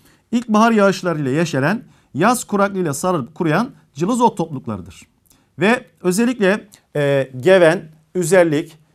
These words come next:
e, koyun yumağı, çoban yassı gibi türler, e, bozkır bitki örtüsünü oluşturan türlerdir. Ve dünya üzerinde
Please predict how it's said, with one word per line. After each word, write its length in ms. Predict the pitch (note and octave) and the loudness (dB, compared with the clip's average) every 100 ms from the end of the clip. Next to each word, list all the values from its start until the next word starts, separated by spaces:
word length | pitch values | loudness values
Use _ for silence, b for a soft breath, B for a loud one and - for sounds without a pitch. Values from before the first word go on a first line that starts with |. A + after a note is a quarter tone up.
| _ | _
e, 300 | B2+ B2 B2 | -4 -2 -4
koyun 280 | - E3+ G#3 | -2 -2 2
yumağı, 380 | F#3+ D3 C#3+ - b b | 2 2 0 -2 b b
çoban 300 | - D#3+ G#3+ | -2 0 2
yassı 340 | A#3+ G#3+ F#3 F3+ | 4 2 2 -6
gibi 220 | D#3 C#3+ | -6 -4
türler, 360 | G3+ D3 A3 A#3 b b - | -2 2 2 0 b b -8
e, 200 | B2+ C#3 | -4 0
bozkır 380 | A3+ A3+ D#3+ E3+ | 0 0 -6 -6
bitki 180 | D#3 | -4
örtüsünü 220 | D3+ - C3 | -6 -4 -10
oluşturan 320 | A#2 A3+ B3+ | -6 -8 -4
türlerdir. 600 | F3 C3 G#2 - - _ _ | -2 -2 -4 -8 -20 _ _
Ve 140 | D3 D3+ | -4 -2
dünya 280 | F#3 B3+ C#4 | 2 2 4
üzerinde 520 | A3+ F3 C3+ F#3 | 2 2 0 0